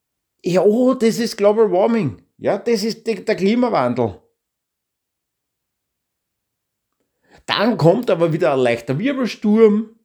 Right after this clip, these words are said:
Oh, wir haben Angst vor einem Wirbelsturm, aber fahren wir, fahren wir noch den Wirbelsturm schon, ne? Wenn wir nicht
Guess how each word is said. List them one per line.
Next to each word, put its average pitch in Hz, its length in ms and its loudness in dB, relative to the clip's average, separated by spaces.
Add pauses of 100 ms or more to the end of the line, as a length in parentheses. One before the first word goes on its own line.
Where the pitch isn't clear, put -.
Oh, - 380 -2
wir 139 100 0
haben 143 140 -4
Angst 131 260 -4
vor 139 100 -2
einem 110 100 -4
Wirbelsturm, 196 720 -2
aber 139 300 0
fahren 135 240 -2
wir, 180 380 -6
fahren 208 260 -4
wir 233 60 -2
noch 156 240 -2
den 135 120 -6
Wirbelsturm 123 520 -4
schon, 101 320 -6
ne? 165 280 -10 (4000)
Wenn 143 220 2
wir 175 180 2
nicht 156 440 -2